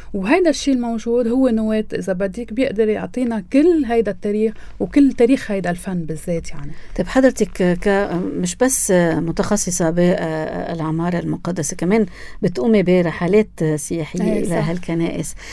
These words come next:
Speaker 2: آه، قديش بتوصفي إنه هالقد عنا غنى بالجداريات، أو نحن، آه، عنا ضعف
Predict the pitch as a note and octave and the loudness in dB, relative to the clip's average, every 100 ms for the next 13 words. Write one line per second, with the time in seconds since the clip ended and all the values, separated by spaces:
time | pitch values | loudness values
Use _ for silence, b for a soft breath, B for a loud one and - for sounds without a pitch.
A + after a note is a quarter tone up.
0 | B B - F#3 F#3 G3+ G#3+ C#4+ - A3 | B B 0 2 2 2 2 2 2 2
1 | G3+ F3+ - - - - - A3+ - G3+ | 4 2 -2 -8 -8 -4 0 0 0 0
2 | F3 F3 F3 - G3+ E3 F3 E3+ D#3+ F#3 | 2 2 2 2 0 2 2 2 2 2
3 | E3 C#3+ D#3 D#3 D3 D3+ F3 E3+ F3+ - | 2 0 -4 -6 -6 -4 -4 -4 -4 -6
4 | G#3 G#3 B B B G#3 A3 G#3 F#3+ - | -6 -6 B B B -2 0 0 0 -2
5 | F3+ F3+ - E3+ F#3 F3 F3 F#3+ F#3 F3 | -2 -2 -4 -2 2 2 2 2 2 0